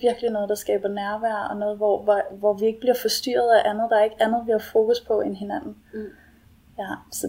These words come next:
Speaker 1: det er i hvert fald en måde, vi nogle gange søger ind mod hinanden igen.
Speaker 2: Mm. Og det lyder også rigtig dejligt. <clears throat> Og jeg kan godt se, at, øh, det må være dejligt, det her med at isolere tid til hinanden. Men jeg tænker også, at man måske som lytter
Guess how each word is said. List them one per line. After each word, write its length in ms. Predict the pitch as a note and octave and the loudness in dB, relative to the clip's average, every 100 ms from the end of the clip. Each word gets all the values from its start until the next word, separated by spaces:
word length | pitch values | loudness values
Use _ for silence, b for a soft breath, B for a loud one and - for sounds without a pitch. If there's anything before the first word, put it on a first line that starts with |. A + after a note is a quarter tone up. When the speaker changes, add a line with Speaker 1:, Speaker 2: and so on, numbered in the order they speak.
| - | 2
Speaker 1:
det 80 | B3 | 4
er 40 | |
i 40 | |
hvert 220 | A3+ G3+ G3 | 6 2 2
fald 120 | G#3 | -6
en 100 | G3+ | -4
måde, 220 | G3+ G3 | -6 -2
vi 60 | G#3 | -4
nogle 200 | G3+ G3 | -4 -6
gange 380 | G3 G3 G#3 - - - | -6 -6 -10 -14 -20 -14
søger 340 | - - G3+ G3 | -6 2 4 4
ind 160 | G#3 | 2
mod 180 | G#2 G2 | -4 -8
hinanden 360 | G3+ G#3 G#3 G2+ | -6 -6 -6 -6
igen. 320 | G2+ G2 - _ - | -8 -8 -12 _ -20
Speaker 2:
Mm. 80 | - - _ _ | -20 -20 _ _
Og 60 | - - | -18 -14
det 80 | F3+ | -6
lyder 180 | G3 F3+ | -4 -2
også 200 | F#3 G3+ | -4 -6
rigtig 200 | F#3+ F#3 F#3 | -6 -8 -10
dejligt. 400 | D#3+ E3 F#3+ G#3 - - G#3 | -10 -6 -6 -6 -12 -12 -6
<clears throat> 680 | A3+ A#3 A#3 F#3+ D#3 D3+ - | -2 4 6 6 2 -6 -2
Og 60 | |
jeg 100 | F3+ | -2
kan 100 | F3+ | 0
godt 200 | F#3+ F#3 | 0 0
se, 140 | - F#3+ - | -2 -8 -8
at, 280 | F3+ - F3 | -12 -12 -16
øh, 220 | E3+ E3 | -14 -6
det 80 | F#3 | 0
må 100 | F3+ | 0
være 120 | E3+ E3+ | -2 -6
dejligt, 380 | E3 E3 F#3 - | -4 -4 -6 -8
det 80 | F3+ | -8
her 80 | F3+ | -6
med 120 | F3+ | -8
at 160 | E3+ D#3+ | -8 -10
isolere 340 | F3+ F#3 E3+ E3+ | -8 -8 -8 -10
tid 220 | - G3 | -8 -10
til 140 | - E3 | -10 -14
hinanden. 400 | E3 F3+ G3 - B B B B - | -12 -8 -10 -12 B B B B 0
Men 120 | F3 | 0
jeg 80 | F3 | 0
tænker 260 | A3 A#3 | 0 0
også, 300 | - G3+ G#3 - | 2 0 0 -6
at 140 | G3 | -6
man 80 | F3+ F3 | -6 -8
måske 400 | F3+ - G#3+ - - - | -12 -6 -6 -8 -16 -16
som 240 | - - F3+ E3+ | -10 -8 -8 -8
lytter 260 | F#3 F#3 | -6 0